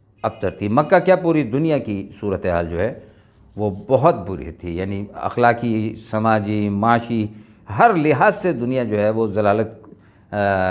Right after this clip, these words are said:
का जो है निशाना बन चुकी थी, उसमें घिरी हुई थी, उसमें डूबी हुई थी। क्योंकि नबूवत, अ, अ, हज़रत ईसा को दुनिया से गए हुए तकरीबन पाँच, सवा पाँच सौ साल हो चुके थे,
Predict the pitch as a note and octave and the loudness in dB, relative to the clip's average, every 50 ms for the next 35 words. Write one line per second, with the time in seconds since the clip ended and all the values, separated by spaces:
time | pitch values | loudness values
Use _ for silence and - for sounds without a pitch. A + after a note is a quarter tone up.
0 | F2+ F2+ F2+ F2+ F2 F2 - A2+ A#2 C#3 C#3 - - - - _ _ _ - - | 0 0 -2 -2 -4 -4 0 2 2 2 0 -2 -10 -20 -20 _ _ _ -14 -12
1 | F#2 F2+ G2 F#2 F#2+ G#2 A2+ A#2 G#2+ G2 G2 G2+ G2 - C#3 D3 C#3+ A#2+ A2+ G#2 | -8 -4 -2 -2 0 0 0 -2 -2 -4 -4 -4 -2 2 2 4 4 2 0 -2
2 | - G#2+ G#2 G#2+ G#2+ G#2+ G#2 - A2+ A2 A2 A#2 A2+ G2+ G2+ - A2+ A2 G2+ F2 | -4 -6 -6 -6 -6 -6 -4 -2 -2 -2 -2 -2 -4 -6 -6 -4 -4 -4 -4 -2
3 | F2 G#2+ B2 C#3 C#3+ B2+ G#2+ A2+ A2 G2+ G2 - A2+ A2+ A#2 - G#2+ - A2+ A2+ | 0 0 2 4 4 2 2 0 -2 -2 -2 -4 -4 -4 -4 -4 -6 -6 -4 -4
4 | G#2+ F#2 F2 F#2+ B2 D3 D3+ C3+ B2 G2 F2 F2 E2+ E2+ - F#2+ F#2 D#2 - - | -4 -4 -4 0 2 2 2 2 2 0 0 -2 -6 -6 -8 -8 -8 -8 -10 -12
5 | - - - - - - - - - - - - _ - C3 C3+ B2 D3 C#3 B2+ | -20 -20 -20 -20 -20 -20 -20 -20 -20 -20 -20 -20 _ -2 0 2 4 4 4 4
6 | B2+ C3 B2+ D3+ D#3 D3+ D#3 D3+ D3+ D3+ - C3+ C3 C3 C3 C3 C3 C3 C#3 - | 4 4 4 4 6 6 6 4 4 0 0 2 4 4 4 4 4 2 2 0
7 | - B2 A#2+ A#2 A2+ A2+ A2+ A2 G#2+ G#2+ A2 G#2 G2+ G#2 G2+ E2+ G2+ G#2+ A#2+ C3 | 0 0 0 2 2 2 0 0 -2 -4 -4 -2 -2 0 0 0 0 0 2 0
8 | B2+ C3+ C#3+ C#3+ - D#3+ D#3 B2+ A#2 B2+ A#2 A2 A#2 A#2 C3 C3 B2+ - G#2+ F#2+ | 0 0 -2 -2 0 0 0 0 0 -2 -2 -2 0 0 0 0 0 -2 -2 -2
9 | F#2 A#2 A#2+ A2+ A2+ G#2+ G#2 G#2 G#2 G2+ - G#2 G2 F#2+ G2+ F2+ - - - - | 0 2 2 2 0 0 -2 -2 -4 -6 -6 -6 -6 -4 -6 -8 -8 -12 -20 -20
10 | - _ _ _ - _ - - A2+ A#2+ B2 A#2+ - - A2+ G#2 G#2 G2+ - G#2 | -20 _ _ _ -20 _ -2 2 2 2 2 0 -2 -2 0 2 2 0 0 -2
11 | A#2+ B2+ B2+ - B2 G#2 - - B2+ C3+ C3+ A#2+ G#2+ G#2+ - - G2+ F#2 F#2+ F2+ | -4 -2 -4 -4 -6 -6 -2 2 2 4 4 2 0 -4 -4 -6 -8 -6 -6 -6
12 | - F#2 F2+ F#2 | -4 -4 -4 -6